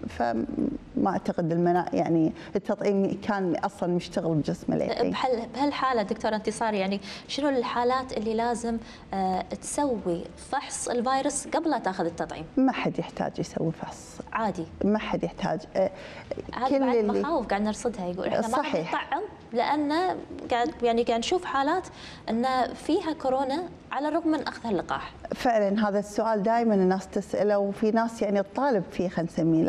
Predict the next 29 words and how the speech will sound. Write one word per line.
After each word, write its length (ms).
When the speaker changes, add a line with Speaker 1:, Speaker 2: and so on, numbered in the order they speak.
Speaker 1:
لكن 320
ما 240
في 200
ولا 240
بروتوكول 680
بأي 380
مكان 420
بالعالم 540
يقول 220
والله 240
إنك 300
تسوي 360
فحص 300
البي 240
سي 260
آر 220
قبل 300
التطعيم. 720
كل 160
اللي 200
مطلوب 400
منك 380
إنه 240
وقت 280
التطعيم 600
تكون، 480
آه، 320
بصحة 360
جيدة، 500